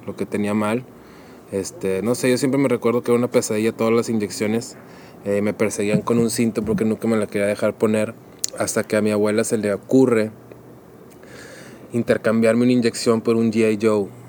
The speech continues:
Entonces, siempre que me iban a dar, de que es, es la hora del pin, así le llamaban, el pin es, pues, pin, ya te digo, la madre. Este, bueno, este,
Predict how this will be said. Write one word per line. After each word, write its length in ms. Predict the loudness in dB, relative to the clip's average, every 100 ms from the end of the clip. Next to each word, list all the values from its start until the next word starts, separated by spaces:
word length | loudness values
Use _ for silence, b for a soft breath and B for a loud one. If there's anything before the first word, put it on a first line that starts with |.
| -20 -20 -20 -20 -20 -12 -4
Entonces, 600 | -2 0 -2 -2 -4 -4
siempre 460 | -6 -2 0 0
que 100 | 2
me 160 | 2 2
iban 200 | 2 2
a 20 |
dar, 240 | 2 0
de 120 | -2 -2
que 220 | -4 -4
es, 340 | -6 -8 -12 -8
es 120 | 0
la 100 | 2
hora 120 | 4
del 120 | 4
pin, 420 | 2 4 6 4 0 -10 -10
así 160 | -4
le 140 | 0 2
llamaban, 320 | 2 0 -2
el 40 |
pin 300 | -2 0 0
es, 180 | 0 -4 -14 -14
pues, 160 | -12 -12 -6
pin, 300 | -2 0 0
ya 100 | -2
te 160 | -4
digo, 200 | -6 -4 -6
la 120 | -6
madre. 240 | -8 -10 -10 -12 B B B B B B -14 -6
Este, 320 | -6 -6 -2
bueno, 420 | 0 2 2 0 -4
este, 840 | -2 -2 -4 -2 0 2 0 0